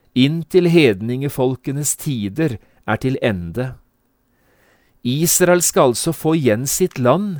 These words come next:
sier Jesus, og et adspredt folk skal føres tilbake til dette landet, og Jerusalem skal tilbake på jødenes hender. Men også antisemittismen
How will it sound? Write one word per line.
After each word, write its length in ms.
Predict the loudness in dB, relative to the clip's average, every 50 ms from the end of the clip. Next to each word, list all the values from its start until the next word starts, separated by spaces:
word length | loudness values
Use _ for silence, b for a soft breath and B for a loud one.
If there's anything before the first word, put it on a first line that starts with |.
| -10 _
sier 380 | -6 2 4 4 4 4 2
Jesus, 480 | 0 -2 -8 -12 -12 -14 -14 -14 -16 _ _ _ _ _ _ _ _ _
og 140 | _ 2 2
et 120 | 2 2 2 4
adspredt 720 | 6 6 6 6 4 0 -6 -4 -2 -2 -2 -2 -2 -6
folk 460 | 0 2 2 2 2 0 -4 _ -10 -10
skal 240 | -4 -2 -2 -2
føres 300 | 0 2 0 0 0 -2 -2
tilbake 640 | -2 -4 0 0 0 2 2 0 -2 _ _ -8 -4
til 140 | -4 -2 0
dette 240 | 0 -2 -2 -4 -2
landet, 380 | -2 -2 -2 -4 -8 -10 -12 b b b b b
og 160 | b -2 0 2
Jerusalem 920 | 2 2 4 2 2 0 0 -2 -4 0 2 2 2 2 0 -2 -6 -10 b b b b
skal 300 | b -8 0 0 0 2
tilbake 400 | 2 2 2 4 2 2 0 -4 -4 -2
på 100 | 0 2
jødenes 640 | 2 2 2 2 0 -4 -6 -8 -6 -4 -4 -4
hender. 300 | -4 -4 -6 -8 -12 -14 -16 -20 -20 _ _ _ _ _ _ _ _ _ _ _ _ _ _ _
Men 140 | -4 0 0 0
også 220 | 0 2 0 0 4 4
antisemittismen 1400 | 2 2 2 -2 -6 -8 _ -6 -4 -2 0 0 0 0 -2 -4 -2 -2 -2 -2 -4 -4 -4 -4 -4 -4 -6